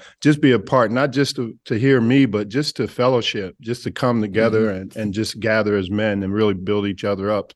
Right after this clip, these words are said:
Speaker 1: But it was a great time. They do a great, great job there. They, they, they have guys just coming in, um, more and more. Um, they probably had about fifty guys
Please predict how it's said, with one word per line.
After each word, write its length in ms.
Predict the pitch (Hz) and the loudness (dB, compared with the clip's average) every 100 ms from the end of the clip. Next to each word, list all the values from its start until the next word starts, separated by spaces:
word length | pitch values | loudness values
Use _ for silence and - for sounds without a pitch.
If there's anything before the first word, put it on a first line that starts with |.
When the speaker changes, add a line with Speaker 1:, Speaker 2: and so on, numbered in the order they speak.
| _ | _
Speaker 1:
But 160 | 110 107 | -6 -4
it 40 | |
was 180 | 113 98 | -4 -4
a 20 | |
great 300 | 92 104 98 | 0 0 0
time. 240 | 110 101 | -2 0
They 100 | 107 | 0
do 140 | 123 139 | 2 2
a 40 | |
great, 280 | 98 117 113 _ _ _ - | 2 -2 -2 _ _ _ -4
great 180 | 117 107 | -4 -2
job 380 | 104 104 101 95 | -2 -2 -2 -4
there. 160 | 98 | -4
They, 160 | 101 101 - | -4 -6 -8
they, 220 | 107 104 - | -6 -6 -4
they 140 | 107 | -2
have 260 | 120 107 95 | 2 0 0
guys 360 | 104 101 101 | -2 0 -2
just 200 | 92 101 | -6 -10
coming 320 | - 110 101 101 | -4 -4 -2 -2
in, 200 | 101 92 - - - - - | -2 -6 -12 -18 -18 -16 -8
um, 200 | 95 92 | -4 -2
more 360 | 95 107 110 | 0 2 4
and 80 | 104 | 4
more. 400 | 101 104 101 92 - - - | 2 0 0 -2 -10 -20 -12
Um, 360 | - 87 101 107 | -8 -6 -8 -4
they 140 | 107 | -4
probably 420 | - 127 131 117 | 0 2 4 2
had 220 | 113 107 104 | 0 0 0
about 360 | 101 101 98 | 0 -2 -4
fifty 600 | - - 139 123 - 113 | -10 -4 -2 -2 -2 -4
guys 580 | 101 113 110 104 98 | 0 0 0 0 -4